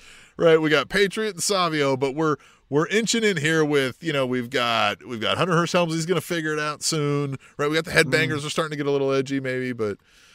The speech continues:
Speaker 2: Oh, across the board, 'cause, uh, one thing, if I had time, and I don't right now, 'cause I'm going through some bullshit and all that stuff, but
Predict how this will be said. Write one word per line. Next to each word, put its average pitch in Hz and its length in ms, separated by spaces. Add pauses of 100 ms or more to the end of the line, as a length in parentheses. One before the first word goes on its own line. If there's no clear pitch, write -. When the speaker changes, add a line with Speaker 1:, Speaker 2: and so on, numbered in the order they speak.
(340)
Speaker 2:
Oh, 175 280 (320)
across 240 400
the 208 120
board, 160 400
'cause, 175 280 (480)
uh, 135 480 (560)
one 269 320
thing, 247 180
if - 140
I 269 100
had 226 240
time, 113 340
and 135 80
I 156 120
don't 127 280
right 104 220
now, 101 340
'cause 110 200
I'm 135 140
going 120 220
through 110 200
some 101 260
bullshit 113 460
and 110 100
all 104 140
that 104 160
stuff, 104 260
but 165 260